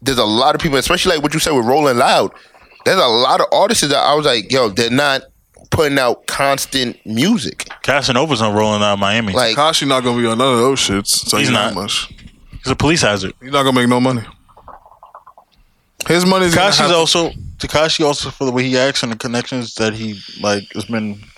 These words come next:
Speaker 2: I guess, offending, he's been blackballed a lot because Lil Yachty on his last album, they, um, he got re-, um, interviewed by Rap Genius.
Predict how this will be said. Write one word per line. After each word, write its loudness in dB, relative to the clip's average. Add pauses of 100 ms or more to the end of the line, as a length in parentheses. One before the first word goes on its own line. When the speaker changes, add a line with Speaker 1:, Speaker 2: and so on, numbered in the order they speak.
Speaker 2:
I 0
guess, -2 (160)
offending, -2 (320)
he's -2
been 2
blackballed 2
a 0
lot 2 (220)
because -2
Lil 2
Yachty 4
on 2
his -2
last 2
album, 2
they, 2
um, 0
he -4
got 0
re-, -4
um, -2 (240)
interviewed 0
by 4
Rap 2
Genius. -2